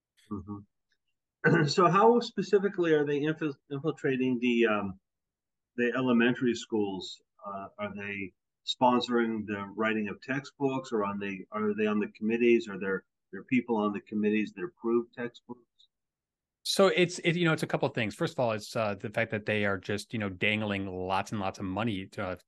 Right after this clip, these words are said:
Speaker 2: for, to these schools, but they're also, uh, you know, using their resources to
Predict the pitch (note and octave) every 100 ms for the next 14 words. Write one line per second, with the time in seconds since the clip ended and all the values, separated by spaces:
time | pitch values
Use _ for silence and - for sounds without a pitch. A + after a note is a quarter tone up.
0 | _ A2+ G#2+ - D3 B2+ G#2+ G2+ - G#2
1 | G#2 - B2+ C#3 C3+ D3+ - D3 C3 A#2+
2 | A#2+ A#2+ A2+ A2 A2 A#2 A#2+ A2+ G2+ G2
3 | A#2 E3 B2+ G#2+ G2 G2 - - - -
4 | A2+ A#2 A#2 A#2 A2+ A2 G#2+ G2 D3 E3
5 | G#2 G2 - G#2 G#2+ A2 - - B2 A2+